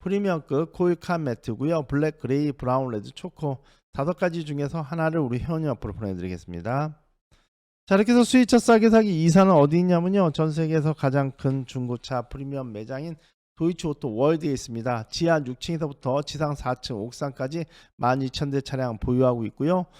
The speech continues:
그 밖에 외부에 전용 주차장이 따로 있으니까요. 웬만한 국산차, 수입차 여기 오면 다 가능합니다. 자, 수입차 싸게 사기 이 사는 일 년 삼백육십오 일 토요일 날, 일요일 날 다 나오니까요.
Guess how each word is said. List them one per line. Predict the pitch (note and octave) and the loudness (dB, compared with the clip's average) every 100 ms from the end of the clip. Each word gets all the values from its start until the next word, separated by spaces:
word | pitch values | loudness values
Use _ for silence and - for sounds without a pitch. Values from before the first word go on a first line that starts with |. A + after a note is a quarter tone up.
| _ _ | _ _
그 | D#3 | -2
밖에 | E3+ F3 | 0 2
외부에 | E3+ C3+ C#3 D#3 D#3+ | 2 2 2 2 2
전용 | C3 - C3 D3+ | 0 -4 -2 -2
주차장이 | C3 - C3+ C3+ C3+ | -4 -8 -6 -6 -2
따로 | D3+ D#3 | -2 0
있으니까요. | B2+ - A#2 G2+ B2 E3 | -4 -6 -8 -6 -4 -4
웬만한 | B2 A#2+ D3 D#3 | -4 -2 -2 -2
국산차, | - - C3 C#3 | -6 -10 -8 -8
수입차 | B2 B2+ A2+ - A#2+ G#2+ - _ - | -8 -8 -8 -6 -6 -6 -16 _ -2
여기 | A#2 A#2+ | -2 0
오면 | B2 A#2+ A#2+ A2+ | -4 -4 -6 -6
다 | A#2 G#2+ F#2+ - | -4 -4 -4 -8
가능합니다. | - G#2 G#2 G2+ G2+ F#2+ G2 F#2 - _ _ _ | -8 -8 -8 -8 -8 -6 -6 -8 -14 _ _ _
자, | G3 | -6
수입차 | F3+ A#3+ A3+ | -4 -6 -4
싸게 | G#3+ A3+ G#3+ | -2 -2 -2
사기 | A3 G#3+ F#3 | 0 -2 -2
이 | C#3 D#3+ | -6 -2
사는 | F3+ E3+ | -2 0
일 | C3+ | -2
년 | C3+ | -2
삼백육십오 | D3+ E3 D#3+ D#3+ A#2+ - C#3 C3 | -4 -4 -6 -6 -8 -6 -4 0
일 | C#3 | -2
토요일 | C#3 D#3+ D#3+ | -2 -2 0
날, | D#3 C3 | 0 0
일요일 | A2 | -2
날 | B2+ | -4
다 | - | -4
나오니까요. | D3 A#2 G#2 F#2 A2+ D#3+ E3 | -4 -4 -4 -6 -6 -4 -6